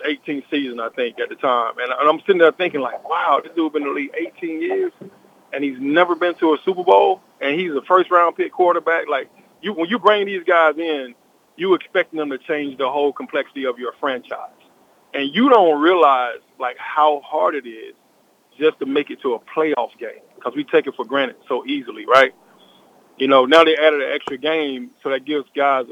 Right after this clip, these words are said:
an even better opportunity to put themselves in position to make it to the playoff. You know, so to be where Joe Burrow is right now,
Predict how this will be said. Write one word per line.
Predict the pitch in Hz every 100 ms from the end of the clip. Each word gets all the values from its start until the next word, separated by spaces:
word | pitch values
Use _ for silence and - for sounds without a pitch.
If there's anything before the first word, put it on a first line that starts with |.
| 123
an | 120
even | 147 135 120
better | 139 135
opportunity | 123 127 _ 156 170 139 120 123 _ _ _ _ _ _
to | 139
put | - 170
themselves | 143 135 143 131
in | 131
position | 123 110 123 156 - 120
to | 110 110
make | 113 160 180
it | 127 -
to | 120
the | 113
playoff. | 135 110 95 _ _ _ _ _ _ _
You | 123
know, | 135 139
so | - 156 143 123 _ _ _ _ _ _ _ _ _ _ _ _ _ _
to | 180
be | 143 131 202 220
where | 196 160 147
Joe | 143 160
Burrow | 143 156 151 131
is | 120 127 120
right | 120 113 110
now, | 110 104 -